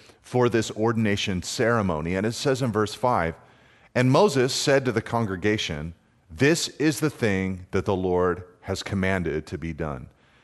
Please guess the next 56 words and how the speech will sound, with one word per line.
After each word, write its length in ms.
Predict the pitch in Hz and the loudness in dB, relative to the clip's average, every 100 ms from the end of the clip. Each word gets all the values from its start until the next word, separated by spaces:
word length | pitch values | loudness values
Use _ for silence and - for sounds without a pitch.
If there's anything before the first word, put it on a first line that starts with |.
| _ | _
And 160 | - 98 | -2 2
Moses 400 | 101 107 113 113 | 4 4 0 -2
brought 320 | - 80 76 - | -2 -2 -2 -2
Aaron 460 | 117 120 120 113 | 0 2 2 0
and 120 | 78 | -2
his 120 | 71 73 | -6 -8
sons 540 | - 110 110 113 95 | -2 0 2 0 -2
and 160 | 82 78 | -6 -2
washed 380 | 104 117 - | 0 0 -4
them 240 | 101 80 78 | -4 -4 -4
with 160 | 82 | -4
water. 320 | 85 98 90 76 | -2 0 0 -2
And 80 | |
he 80 | 92 | -2
put 180 | - 120 | -2 -2
the 80 | 98 | -2
coat 280 | - 107 110 | 0 2 2
on 160 | 107 | 2
him 260 | 104 113 127 | 2 0 0
and 100 | 87 | -2
tied 240 | 101 95 | 0 0
the 80 | 85 | -2
sash 480 | - 110 98 107 - | -4 0 0 -2 -4
around 280 | 95 98 85 | -2 0 -2
his 160 | 78 | -4
waist 440 | 82 90 120 - - - - - - | 0 0 0 -6 -16 -20 -20 -20 -10
and 160 | 92 98 | -8 -6
clothed 460 | - 131 160 160 | 2 4 4 4
him 120 | 110 95 | 2 2
with 120 | 92 | 2
the 100 | 92 | 2
robe 340 | 98 123 95 | 4 4 2
and 140 | 90 87 | 0 -2
put 140 | 113 | -4
the 80 | 101 | -2
ephod 520 | 113 139 - 95 85 | 0 0 2 2 2
on 180 | 80 76 | 0 -4
him 100 | 76 | -6
and 100 | 87 | -6
tied 300 | - 98 95 | -2 0 0
the 80 | 87 | -4
skillfully 540 | - 123 120 123 117 | -2 0 0 0 0
woven 400 | 104 113 104 98 | 2 2 2 0
band 360 | 110 127 104 85 | 2 0 0 -2
of 60 | |
the 200 | 80 101 | -4 -4
ephod 360 | 123 - 87 82 | -4 -2 -2 -2
around 360 | 80 110 131 | 0 0 0
him, 180 | 101 87 | 0 -2
binding 520 | 80 98 139 135 92 | -2 -2 0 0 0
it 180 | 80 78 | -2 -6
to 140 | - 80 | -6 -6
him 360 | 80 73 73 78 | -4 -6 -8 -8
with 160 | 78 | -8
the 80 | 71 | -8
band. 460 | 78 98 107 73 | -4 -2 -2 -4